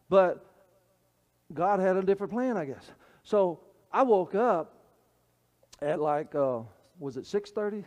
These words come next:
I believe it was. So six thirty, I woke up, hour before the alarm,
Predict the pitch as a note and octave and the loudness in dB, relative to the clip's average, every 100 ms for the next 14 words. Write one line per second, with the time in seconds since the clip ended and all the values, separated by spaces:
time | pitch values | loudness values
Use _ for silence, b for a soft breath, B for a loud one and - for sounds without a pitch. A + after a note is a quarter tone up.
0 | - C3+ E3 D3+ D3 D3 b b b b | -14 -8 -6 -6 -8 -8 b b b b
1 | F3+ D3+ - C4+ - E3 D#3+ D#3+ E3 D3 | -4 -2 -4 -6 -2 0 2 2 0 -2
2 | E3+ E3 C3 - _ _ D3+ F3+ F3 D3 | -2 -2 -6 -14 _ _ -2 0 0 -4
3 | C#3+ E3+ D3 B2+ C#3+ G#3 G2+ | -6 -4 -4 -4 -4 -6 -10